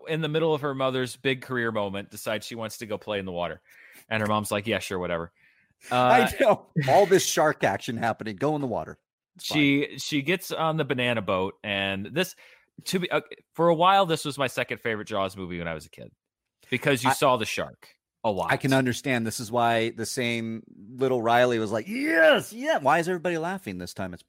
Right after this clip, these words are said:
Speaker 1: Yeah.
Speaker 2: personal. Yeah,
Speaker 1: So I
Speaker 2: I love
Speaker 1: actually
Speaker 2: the
Speaker 1: thought this
Speaker 2: shark.
Speaker 1: was, like, the coolest scene ever, because the shark, like, you could see the shark eating somebody, like, the, the
Speaker 2: Yeah.
Speaker 1: lady's, like, right in the, in the shark's mouth.
Speaker 2: Yeah.
Speaker 1: Um, a-, as an adult, you see the very clear,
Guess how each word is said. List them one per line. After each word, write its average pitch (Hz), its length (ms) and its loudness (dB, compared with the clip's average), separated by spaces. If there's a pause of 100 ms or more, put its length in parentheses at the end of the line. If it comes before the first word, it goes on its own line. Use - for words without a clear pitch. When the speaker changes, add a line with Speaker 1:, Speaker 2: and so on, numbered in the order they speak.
Speaker 1:
Yeah. 120 140 4
Speaker 2:
personal. 80 320 -12
Yeah, 123 140 4
Speaker 1:
So 151 100 4
I 165 80 4
Speaker 2:
I - 0 -
love 202 100 6
Speaker 1:
actually 240 120 6
Speaker 2:
the 220 80 2
Speaker 1:
thought 185 180 2
this 160 100 -2
Speaker 2:
shark. - 60 -8
Speaker 1:
was, 131 140 -6
like, 120 140 -2
the 120 80 -8
coolest 127 440 -4
scene 107 200 -4
ever, 117 240 0
because 92 380 -6
the 95 80 -12
shark, 113 420 -2
like, 90 280 -8
you 107 160 -10
could 87 160 -14
see 165 340 -2
the 110 80 -6
shark 143 380 -2
eating 160 200 -8
somebody, 135 800 0
like, 98 220 -2
the, 98 80 0
the 98 40 4
Speaker 2:
Yeah. 95 360 4
Speaker 1:
lady's, 127 320 2
like, 101 160 -8
right 139 180 0
in 127 80 -6
the, 120 180 -6
in 117 140 -8
the 101 80 -6
shark's - 480 0
mouth. 131 540 2 (200)
Speaker 2:
Yeah. 85 200 -10
Speaker 1:
Um, 120 420 2
a-, - 180 -4
as 170 140 0
an 185 80 0
adult, 196 340 2
you 175 80 -2
see 156 220 0
the 131 160 0
very 165 400 0
clear, 139 720 0